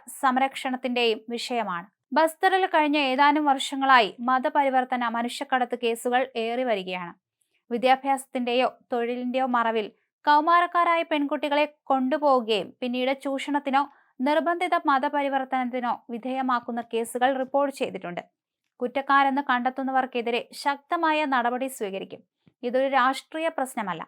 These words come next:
നമ്മുടെ പെൺമക്കളുടെ സുരക്ഷയെയും അന്തസ്സിനെയും ബാധിക്കുന്ന വിഷയമാണ്, മുഖ്യമന്ത്രി വിഷ്ണു ദേവ് സായ്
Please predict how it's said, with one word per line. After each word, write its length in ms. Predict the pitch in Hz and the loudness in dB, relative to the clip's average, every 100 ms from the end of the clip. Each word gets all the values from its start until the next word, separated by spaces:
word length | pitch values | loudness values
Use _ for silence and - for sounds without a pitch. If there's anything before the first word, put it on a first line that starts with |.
| _ _ _ - | _ _ _ -4
നമ്മുടെ 340 | 254 262 269 - 277 | 0 2 0 -2 -2
പെൺമക്കളുടെ 540 | 269 285 311 330 320 320 | 0 0 0 0 0 0
സുരക്ഷയെയും 640 | 285 254 - 294 254 190 - 269 | -2 -2 -2 0 2 0 -4 -4
അന്തസ്സിനെയും 560 | 254 285 285 294 294 269 | -2 -2 -2 -4 -2 2
ബാധിക്കുന്ന 440 | 254 240 240 247 262 | 2 2 0 -2 -2
വിഷയമാണ്, 500 | 254 - 226 180 160 165 _ _ _ | -2 -2 -2 -2 -4 -8 _ _ _
മുഖ്യമന്ത്രി 480 | 254 247 277 269 269 247 | -10 -4 0 2 0 -2
വിഷ്ണു 320 | 254 - 294 294 247 | -4 -4 -2 -2 0
ദേവ് 200 | 240 226 - | 0 0 0
സായ് 220 | 220 269 | 0 0